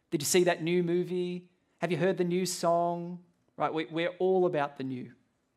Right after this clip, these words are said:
And it's tempting to think that spiritual life will grow from some kind of new soil. Like, I just need to shake things up, right? I need to go to a new church because this one's holding me back.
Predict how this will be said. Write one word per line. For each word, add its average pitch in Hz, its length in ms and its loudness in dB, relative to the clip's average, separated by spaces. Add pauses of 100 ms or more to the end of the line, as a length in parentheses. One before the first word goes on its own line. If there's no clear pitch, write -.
(560)
And 170 100 2
it's 185 180 0
tempting 214 400 0
to 180 100 -4
think 165 360 -4
that 147 140 -2
spiritual 170 600 -2
life 147 360 -2
will 147 120 -6
grow 147 340 0
from 135 220 -8
some 147 240 -6
kind 151 260 -4
of 147 100 -8
new 165 160 -6
soil. - 440 -6 (340)
Like, 170 140 -6
I 240 60 -2
just 262 160 -4
need 302 100 -2
to 240 60 -2
shake 277 260 2
things 226 280 -2
up, 240 260 2
right? - 220 2 (480)
I 233 200 6
need 254 200 2
to 214 80 -2
go 185 240 6
to 185 260 -2
a 156 160 2
new 214 540 -2 (120)
church - 540 -4 (140)
because 143 260 -2
this 214 200 0
one's 214 240 0
holding 180 400 0
me 165 100 -4
back. - 320 -8